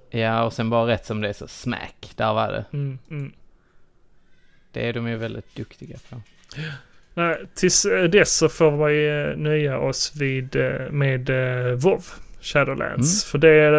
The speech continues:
Speaker 2: lär
Speaker 1: Precis.
Speaker 2: väl släppas snart, kan jag tänka mig. Kanske till
Speaker 1: Ja,
Speaker 2: nästa
Speaker 1: det
Speaker 2: år.
Speaker 1: kommer väl nästa år,
Speaker 2: Ja,
Speaker 1: tror jag.
Speaker 2: förmodligen.
Speaker 1: Men du hade sett lite på T V, va?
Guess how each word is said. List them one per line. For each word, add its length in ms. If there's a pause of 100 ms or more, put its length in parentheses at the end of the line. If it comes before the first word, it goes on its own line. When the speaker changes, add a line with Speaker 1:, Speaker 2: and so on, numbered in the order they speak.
(100)
Speaker 2:
lär 200
Speaker 1:
Precis. 60
Speaker 2:
väl 80
släppas 440
snart, 360
kan 180
jag 180 (340)
tänka 260
mig. 120 (460)
Kanske 260
till 100
Speaker 1:
Ja, 60
Speaker 2:
nästa 200
Speaker 1:
det 40
Speaker 2:
år. 40
Speaker 1:
kommer 220
väl 140
nästa 380
år, 100 (100)
Speaker 2:
Ja, 120 (240)
Speaker 1:
tror 120
jag. 100
Speaker 2:
förmodligen. 440 (1400)
Speaker 1:
Men 120
du 80
hade 120
sett 240
lite 180
på 80
T 240
V, 120
va? 180